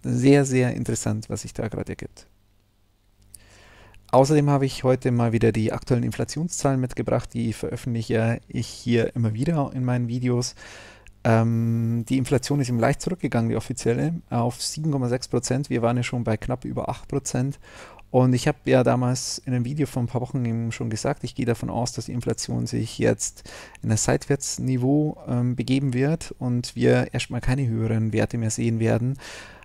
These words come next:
Ähm, gerade über den Sommer, ähm, bleibe ich auch dabei, das wird wahrscheinlich so bleiben.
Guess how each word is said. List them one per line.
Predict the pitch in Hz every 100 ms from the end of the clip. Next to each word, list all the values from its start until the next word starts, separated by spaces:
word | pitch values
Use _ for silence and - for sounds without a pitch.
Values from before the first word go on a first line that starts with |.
| -
Ähm, | 117 117
gerade | 113 113 127
über | 117
den | 117
Sommer, | - 123 127 127 -
ähm, | - 113 113 110 -
bleibe | 98 156
ich | -
auch | -
dabei, | - 117 120
das | 117
wird | 131
wahrscheinlich | 120 113 110
so | -
bleiben. | - - 104 98 123 160 190